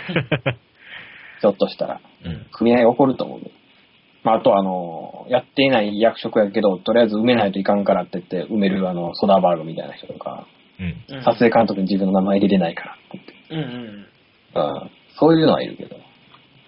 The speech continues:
Speaker 3: まあね、向こうは名前厳しいからね、組合しか入れないし。
Speaker 2: うん、そうそうそう。はい。
Speaker 1: はい。まあ、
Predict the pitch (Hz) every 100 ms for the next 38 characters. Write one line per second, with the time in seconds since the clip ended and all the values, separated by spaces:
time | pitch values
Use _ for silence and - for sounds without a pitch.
0 | _ _ - - _ _ _ _ - 135
1 | 110 113 147 240 135 - 120 139 165 214
2 | 214 - - 214 226 139 107 107 104 -
3 | 123 120 120 - 110 98 117 113 104 104
4 | - _ _ _ _ - 120 107 98 98
5 | 85 69 - - - _ _ _ _ _
6 | _ - 78 - - _ - - 95 73
7 | - _ _ _ _ - 92 76 -